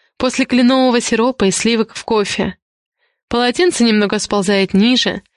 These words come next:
едва не оголяя мои соски. Парни мигом срываются с мест. «Ещё кофе?» спрашивает Ворон. «Ага», отвечает Медведь.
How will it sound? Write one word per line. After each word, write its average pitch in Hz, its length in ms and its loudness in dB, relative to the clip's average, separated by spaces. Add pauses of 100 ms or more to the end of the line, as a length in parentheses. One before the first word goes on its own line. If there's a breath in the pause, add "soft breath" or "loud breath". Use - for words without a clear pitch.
(200)
едва 240 340 0
не 294 100 4
оголяя 247 400 2
мои 233 160 4
соски. 208 640 -2 (500)
Парни 233 320 0
мигом 220 380 2
срываются 196 560 -2
с - 100 -4
мест. 185 480 -2 (680)
«Ещё 196 520 0
кофе?» 226 500 -2 (480)
спрашивает 220 640 -2
Ворон. 196 400 -2 (400)
«Ага», 233 560 0 (360)
отвечает 202 540 0
Медведь. 202 520 0